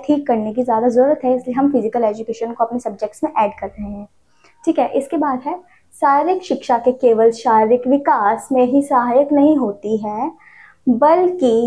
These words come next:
यह मानसिक, सामाजिक और संवेगात्मक विकास में भी बहुत हद तक सहायक है। जैसे कि मैंने अभी बोला था कि हम physical education सिर्फ अपनी health को fit करने के लिए नहीं, बल्कि अपनी mental health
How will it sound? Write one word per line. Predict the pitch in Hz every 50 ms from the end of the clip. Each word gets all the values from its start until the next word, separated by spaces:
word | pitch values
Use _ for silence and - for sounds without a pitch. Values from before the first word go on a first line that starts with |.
| 233 233
यह | 247 247 226 262 262
मानसिक, | 254 240 233 233 254 294 320 330 330 - 330 320 320 -
सामाजिक | - 285 240 220 208 202 196 208 202 220 247 247 -
और | - 214 214 214
संवेगात्मक | 220 220 - 233 220 208 214 220 214 202 220 233 254 302 294 - 269 240 240 240 226
विकास | 226 233 - 226 208 208 214 220 -
में | 233 208 202
भी | 214 240
बहुत | 214 208 214 208 208 - 202 202 214 208 _ _ - - - - - _ _ - 320
हद | 339 339 339 339 - _
तक | - 240 247 247 -
सहायक | - - 247 220 214 214 220 208 208 202 214 226 226 226 - - -
है। | 226 - - - - _ _ _ _ _ _ _ _ _ _ _ - - - - _ _ -
जैसे | 269 254 277
कि | 294 302
मैंने | 285 269 269
अभी | 277 277 302
बोला | 240 220 233 220 240
था | 254 254 277
कि | 277 294
हम | 302 311
physical | 311 302 247 214 233 226 285 277
education | 262 233 226 247 - 247 247 262 269
सिर्फ | 262 294 294 285
अपनी | - - - 262 285 285 - _ _ - - - 208
health | 254 254 254 262 254 -
को | - 320
fit | - 320 285 -
करने | - 240 233 233 247
के | 262
लिए | 254 254
नहीं, | 254 247 262 294
बल्कि | 233 233 220 220 - 254
अपनी | 254 262 277
mental | 269 240 208 214 214 - 262 277 -
health | 269 269 277 302 294